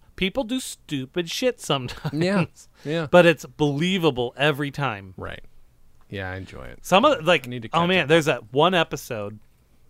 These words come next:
Speaker 1: I forget if it's in the first season or second season, where,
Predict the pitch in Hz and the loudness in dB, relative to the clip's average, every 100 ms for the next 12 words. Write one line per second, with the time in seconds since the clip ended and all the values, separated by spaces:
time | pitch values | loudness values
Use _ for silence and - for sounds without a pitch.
0 | _ - 127 151 143 151 135 127 107 135 | _ -10 -8 -4 -2 -2 -4 -8 -10 -10
1 | 143 170 156 180 185 131 110 - 95 101 | -8 -10 -10 -10 -10 -12 -14 -16 -18 -18
2 | 92 92 92 - _ _ _ _ _ _ | -18 -18 -18 -20 _ _ _ _ _ _
3 | _ _ _ _ _ 135 139 131 127 | _ _ _ _ _ -2 2 2 0